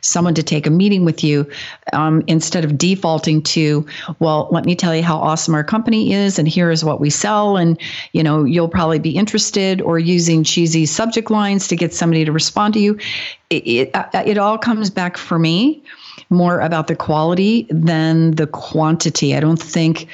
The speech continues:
pushing salespeople to do more activity when it's not good quality activity is really the answer either.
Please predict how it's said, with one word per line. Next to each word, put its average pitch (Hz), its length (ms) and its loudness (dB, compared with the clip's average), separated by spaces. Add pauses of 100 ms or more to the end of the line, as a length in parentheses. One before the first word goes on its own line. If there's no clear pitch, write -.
(240)
pushing 208 320 2
salespeople 185 600 -2
to 156 140 0
do 156 300 2
more 165 440 2
activity 170 760 0
when 156 160 2
it's 151 200 0
not 147 320 0 (800)
good 170 280 2
quality 165 520 0
activity 135 600 -2
is 147 260 0
really 143 240 0
the 135 140 2
answer 131 300 0
either. 143 440 -2